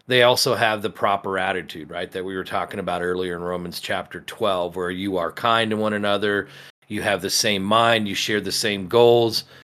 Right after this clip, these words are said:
so on and so forth. And so, you know, these warnings that we've read a little bit about,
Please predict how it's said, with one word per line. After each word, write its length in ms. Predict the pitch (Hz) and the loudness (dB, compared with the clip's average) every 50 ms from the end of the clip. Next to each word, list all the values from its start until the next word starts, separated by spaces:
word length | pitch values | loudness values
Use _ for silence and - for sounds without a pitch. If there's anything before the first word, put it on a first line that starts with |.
| _ _ _ _ _ _ _ _ | _ _ _ _ _ _ _ _
so 200 | - - 127 117 | -6 -2 -2 0
on 140 | 110 104 98 | 0 0 -2
and 100 | 95 90 | -4 -4
so 220 | - 117 104 98 | -4 -2 -2 -4
forth. 360 | 92 - 101 85 76 73 - - | -4 -6 -8 -10 -10 -10 -12 -14
And 220 | 107 104 101 95 | -12 -12 -8 -6
so, 480 | - - 117 107 104 104 101 98 98 - - - - - _ _ _ _ _ | -2 0 2 2 2 2 0 0 -4 -8 -14 -20 -20 -20 _ _ _ _ _
you 80 | 120 117 | -4 0
know, 160 | 110 107 110 | 0 0 0
these 300 | 107 113 113 113 107 104 | 0 -2 -6 -6 -6 -6
warnings 640 | 101 110 120 135 151 160 151 123 110 104 101 95 - | -2 2 6 6 8 8 6 6 2 2 0 -2 0
that 180 | 110 107 101 | 0 0 0
we've 160 | 107 110 107 101 | -2 -6 -4 -2
read 140 | 113 107 | -2 0
a 40 | 104 | 0
little 260 | 104 107 120 123 127 | 0 0 2 2 4
bit 120 | 117 117 107 | 2 2 -2
about, 540 | 107 95 90 101 101 101 101 104 104 - | -2 -2 -2 -2 -2 -2 -2 -4 -4 -8